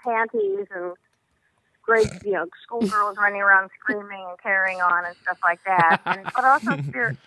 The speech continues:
Speaker 1: Spirited Away, I think, too, would be another good one because, <clears throat> um, besides just being gorgeous graphically, um, it has a lot of, it's very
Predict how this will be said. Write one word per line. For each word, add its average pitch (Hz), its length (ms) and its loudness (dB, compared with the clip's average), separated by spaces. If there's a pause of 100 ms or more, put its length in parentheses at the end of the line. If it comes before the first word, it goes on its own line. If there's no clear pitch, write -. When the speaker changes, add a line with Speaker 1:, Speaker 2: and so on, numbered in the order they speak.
(520)
Speaker 1:
Spirited 415 460 4
Away, 202 600 2
I 180 100 2
think, 175 340 -14
too, 190 200 -6
would 165 180 -8
be 165 120 -10
another 160 400 -4
good 156 180 -10
one 147 220 -4
because, 175 440 -2 (340)
<clears throat> 202 180 -4 (720)
um, 165 340 0 (560)
besides 240 520 4
just 202 220 -8
being 185 220 2
gorgeous 185 500 2
graphically, 160 840 2 (680)
um, 175 340 -2 (960)
it 262 100 2
has 269 220 4
a 220 80 0
lot 190 220 6
of, 180 100 -2
it's 196 200 -10
very 302 160 -6